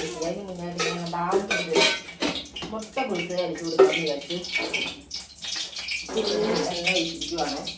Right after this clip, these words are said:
ഇനി നമുക്ക് നമ്മുടെ ഡോഗ്സിനൊക്കെ ഫുഡൊക്കെ കൊടുക്കാൻ, നമുക്ക് ആ ഫുഡൊക്കെ അവർക്ക് എടുത്ത് വെച്ചിരിക്കണം. നമുക്ക് കറിയും കൂടി ഇടണം. ചിക്കനാണ് ഇന്ന് അവരുടെ സ്പെഷ്യൽ. ഇന്ന് എന്താടാ പൊന്നാ? ചിക്കനാണോടാ പൊന്നാ? ഉം?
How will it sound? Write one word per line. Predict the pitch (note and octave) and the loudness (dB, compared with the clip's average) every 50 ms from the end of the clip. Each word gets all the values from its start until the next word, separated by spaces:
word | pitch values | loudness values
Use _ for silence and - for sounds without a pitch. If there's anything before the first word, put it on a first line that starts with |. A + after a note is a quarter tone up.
| - - - - - - - - | -8 -8 -8 -10 -12 -14 -10 -6
ഇനി | A3+ A#3+ C4 | -2 0 0
നമുക്ക് | A#3 A3 G#3+ A#3+ C4+ C4 | 0 0 0 2 2 2
നമ്മുടെ | A#3 G#3 F#3+ F#3+ G3+ G#3+ | 2 2 0 0 2 2
ഡോഗ്സിനൊക്കെ | G3+ F#3+ G3 G3+ A3+ G#3+ G#3+ - - | 2 2 0 0 -2 -2 -2 -2 -4
ഫുഡൊക്കെ | G#3 F#3 F#3+ G#3 A3 G3+ | -4 2 4 4 4 4
കൊടുക്കാൻ, | F#3+ F3 E3+ F3+ E3+ - | 2 0 0 -2 -2 -2
നമുക്ക് | E3+ E3 E3+ | 0 0 0
ആ | E3+ - | 0 0
ഫുഡൊക്കെ | - - E3+ F3 F3 F#3 | -4 -6 -6 0 2 2
അവർക്ക് | E3+ D#3+ F3 F3+ F3 | 2 2 2 0 -2
എടുത്ത് | D#3+ C#3+ E3 F3 | -4 -2 -4 -4
വെച്ചിരിക്കണം. | E3+ - E3 E3 - D#3+ - - | -4 -4 -6 -8 -10 -12 -12 -8
നമുക്ക് | - D#3+ E3 - - | -6 -6 -6 -4 -4
കറിയും | E3 D#3 D3 D3 | -4 -4 -4 -6
കൂടി | - - - D#3+ | -6 -8 -8 -8
ഇടണം. | D3 D3 - - - - - - - - - - - - - - - - - - - - | -8 -8 -8 -8 -10 -12 -12 -16 -20 -20 -20 -20 -18 -18 -18 -18 -18 -18 -20 -20 -18 -14
ചിക്കനാണ് | A#3+ A#3 A3 - B3 A#3+ G#3 F3 D#3 D#3 D#3+ | -14 -14 -8 -6 -4 -2 -2 -2 -2 -2 -4
ഇന്ന് | E3+ F3+ G3+ G#3 | -4 -4 -4 -2
അവരുടെ | F3+ E3 - - D3+ - | -2 -2 -2 -2 -4 -6
സ്പെഷ്യൽ. | - - C3+ - - D3+ D#3+ - - - - - - - - - - - - - - - - - - - - - - - - - - - - - - - - - - - - - - - - - - - - - - - - - - | -8 -8 -8 -8 -8 -6 -4 -4 -4 -4 -6 -10 -14 -12 -12 -12 -8 -8 -8 -8 -8 -12 -16 -20 -20 -20 -20 -20 -20 -20 -20 -20 -20 -20 -20 -20 -20 -20 -20 -20 -20 -20 -20 -20 -20 -16 -14 -14 -14 -12 -16 -20 -20 -20 -20 -20 -14
ഇന്ന് | - B3 C4+ | -8 -4 -2
എന്താടാ | C4+ B3+ C4 B3+ B3+ A3+ | 0 2 2 2 2 2
പൊന്നാ? | A3 G#3 G3+ A#3 B3+ - | 0 -2 -4 -6 -8 -8
ചിക്കനാണോടാ | - A3 - B3+ A#3+ A#3 A3 G#3 F#3+ F3+ F#3 F#3 | -10 -12 -4 -2 0 0 0 0 -2 -4 -6 -8
പൊന്നാ? | F#3+ F#3+ F#3+ G3 B3+ C4 - - - - - - - - - - - - - - - - - - - - - - - - - - C4 | -6 -4 -4 -4 -4 -4 -8 -10 -16 -18 -20 -20 -20 -20 -20 -20 -10 -10 -10 -10 -10 -14 -20 -20 -20 -20 -20 -20 -20 -20 -14 -10 -6
ഉം? | - | -6